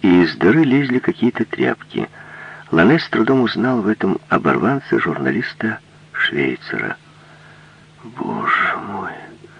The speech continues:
сказал он ошарашенно. «Это вы?» Швейцер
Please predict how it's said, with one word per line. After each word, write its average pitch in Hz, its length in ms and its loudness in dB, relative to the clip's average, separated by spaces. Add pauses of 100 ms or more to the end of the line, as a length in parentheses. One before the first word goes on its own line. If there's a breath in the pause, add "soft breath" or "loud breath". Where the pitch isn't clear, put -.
(600 loud breath)
сказал 87 540 0
он 85 180 0
ошарашенно. - 800 0
«Это - 440 -6 (260)
вы?» - 100 -8 (1600 loud breath)
Швейцер - 840 -4